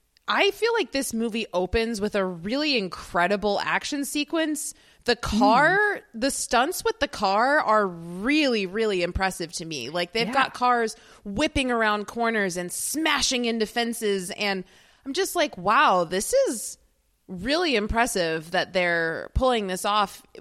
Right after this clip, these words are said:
Speaker 1: with those types of vehicles
Speaker 2: Yeah,
Speaker 1: that are
Speaker 2: period
Speaker 1: really
Speaker 2: cars,
Speaker 1: old
Speaker 2: too.
Speaker 1: and making it look real and believable and dangerous." And I just found that opening car,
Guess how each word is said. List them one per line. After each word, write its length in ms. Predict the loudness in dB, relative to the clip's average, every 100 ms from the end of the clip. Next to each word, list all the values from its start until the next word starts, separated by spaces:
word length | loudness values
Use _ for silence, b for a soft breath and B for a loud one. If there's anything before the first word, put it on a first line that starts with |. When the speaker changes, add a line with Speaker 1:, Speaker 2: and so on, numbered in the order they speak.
| -14
Speaker 1:
with 320 | 0 0 0
those 300 | 0 2 2
types 320 | -2 -6 -4 -4
of 100 | -4
vehicles 320 | -2 -2 2
Speaker 2:
Yeah, 260 | 2 2 2
Speaker 1:
that 120 | 2
are 80 | 2
Speaker 2:
period 200 | 2 4
Speaker 1:
really 120 | 2
Speaker 2:
cars, 300 | 2 2 2
Speaker 1:
old 160 | 2 2
Speaker 2:
too. 60 | 0
Speaker 1:
and 260 | -2 -6 -10 B B
making 340 | 0 0 0 -4
it 120 | -2
look 200 | -2 -2
real 760 | -4 -4 -2 2 2 2 2 0
and 400 | 0 0 0 -6 -4
believable 720 | -4 -2 -2 0 2 2 2
and 260 | 0 -2 0
dangerous." 880 | 0 0 0 2 2 2 0 -6 -4
And 520 | 0 0 0 -6 -10 b b b -2
I 100 | 0
just 200 | 0 0
found 240 | 0 2
that 140 | 2 2
opening 560 | 0 -2 -2 -2 -6
car, 340 | -2 0 0